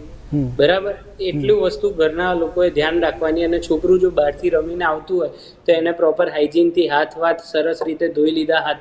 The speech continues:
Speaker 2: પગ સરસ રીતે ધોઈ લે, એ વસ્તુ કરી લે, એ સૌથી સારામાં સારી વસ્તુ છે.
Speaker 1: હમ. અ,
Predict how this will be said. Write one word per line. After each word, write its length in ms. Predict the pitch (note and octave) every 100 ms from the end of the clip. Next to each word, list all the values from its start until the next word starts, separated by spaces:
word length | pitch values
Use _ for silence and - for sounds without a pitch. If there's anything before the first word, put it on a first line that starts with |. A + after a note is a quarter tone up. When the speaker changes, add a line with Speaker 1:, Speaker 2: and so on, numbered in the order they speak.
| -
Speaker 2:
પગ 100 | D#3
સરસ 360 | - D#3 D#3
રીતે 220 | D#3 D3+
ધોઈ 240 | D#3+ F3+ E3+
લે, 140 | C#3+ - - - - -
એ 80 |
વસ્તુ 320 | F#3+ E3+ - F#3
કરી 260 | F#3+ F#3+
લે, 180 | E3+ C#3+ - _ _
એ 60 | G3
સૌથી 340 | F#3+ F3+ G3
સારામાં 400 | F3+ D#3 D#3 D#3+
સારી 260 | - C3+ C3
વસ્તુ 340 | B2+ - C#3
છે. 160 | - C3
Speaker 1:
હમ. 1400 | - _ _ _ D3+ C3+ B2 _ _ _ _ _
અ, 20 | D3